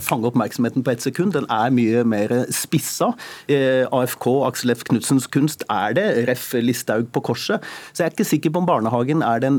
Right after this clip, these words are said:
rette arenaen. Så tror jeg kanskje dette er litt i den andre enden igjen, med, med undring og sommerfugler. Kanskje det hadde <laughs> finnes en god middelvei,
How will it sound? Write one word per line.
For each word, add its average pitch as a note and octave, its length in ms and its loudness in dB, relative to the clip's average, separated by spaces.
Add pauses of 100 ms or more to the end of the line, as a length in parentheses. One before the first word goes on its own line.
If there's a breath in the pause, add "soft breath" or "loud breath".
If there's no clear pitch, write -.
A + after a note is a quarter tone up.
(160)
rette B2 300 -2
arenaen. A#2+ 500 0
Så D#3+ 140 -2
tror A#3 100 2
jeg G3 80 -2
kanskje B2 220 0
dette A#2+ 180 -2
er A2+ 140 0
litt A2+ 180 0
i G#2+ 80 0
den A#2 80 0
andre G#2+ 400 0
enden A2+ 160 2
igjen, D#3 240 2
med, A2 240 0
med A2+ 320 2
undring A2 400 0
og - 80 -2
sommerfugler. B2 560 0
Kanskje A#2+ 240 -2
det A2 80 0
hadde B2+ 500 2
<laughs> D3+ 60 2
finnes D3 240 4
en B2+ 80 2
god C#3 240 6
middelvei, C3+ 380 0